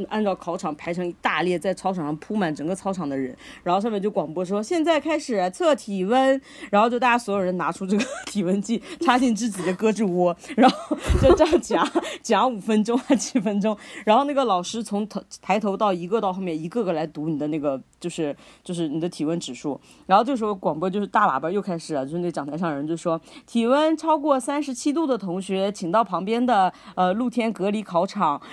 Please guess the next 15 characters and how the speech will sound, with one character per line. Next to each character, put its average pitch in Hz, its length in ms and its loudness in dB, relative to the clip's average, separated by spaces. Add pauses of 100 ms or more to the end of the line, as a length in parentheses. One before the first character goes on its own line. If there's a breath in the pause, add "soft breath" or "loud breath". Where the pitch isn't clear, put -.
(120)
然 208 100 8
后 262 100 6 (220)
就 277 140 0
是 277 180 2
很 214 200 -2
惊 254 180 0
讶 285 160 2
的 233 80 0
是， 233 120 -2
走 202 220 0
了 226 80 4
一 226 40 -2
大， 208 340 0
走 262 200 2
了 277 140 0